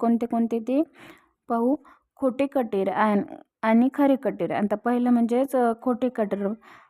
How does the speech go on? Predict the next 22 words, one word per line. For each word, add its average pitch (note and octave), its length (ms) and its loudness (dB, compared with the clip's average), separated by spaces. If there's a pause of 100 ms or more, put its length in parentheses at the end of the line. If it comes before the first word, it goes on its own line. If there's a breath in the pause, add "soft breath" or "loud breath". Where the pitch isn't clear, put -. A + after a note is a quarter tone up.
(100)
मागील B3+ 340 0
बाजूस G#3+ 500 2
sacrum A#3+ 380 2
primatum, B3+ 600 2
पुढील A#3 320 0
बाजूस A3+ 420 2
प्युबिक B3 520 -4 (100)
केस्ट B3+ 460 -6
व A#3+ 180 4
दोन्ही A#3+ 380 6
बाजूस A3+ 420 2
ilio-, A#3+ 500 4 (440 loud breath)
ilioposteonial B3 1040 2
न-, A3 160 6 (540 soft breath)
लाईन A#3+ 400 4
मिळून A#3 320 4 (360 soft breath)
पेल्विक A#3+ 380 -2
ब्रिम B3 260 6 (220)
तयार A3+ 200 2
होत, A#3+ 120 2 (300)
झालेली A3+ 340 4
आहे. A3+ 260 2